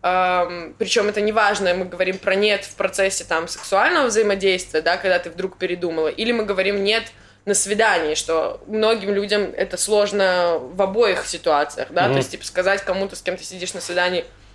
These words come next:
Speaker 1: «Кажется, я не заинтересован», это не, не какая-то непростая ситуация. И если в России или там где-то еще мне, м,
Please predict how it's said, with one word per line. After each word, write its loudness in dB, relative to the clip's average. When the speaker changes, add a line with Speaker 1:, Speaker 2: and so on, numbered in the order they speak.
Speaker 1:
«Кажется, 0
я 2
не 0
заинтересован», 0
это -4
не, 0
не -4
какая-то -2
непростая -2
ситуация. -6
И -4
если 0
в -6
России 2
или 0
там 0
где-то 0
еще 4
мне, 0
м, -2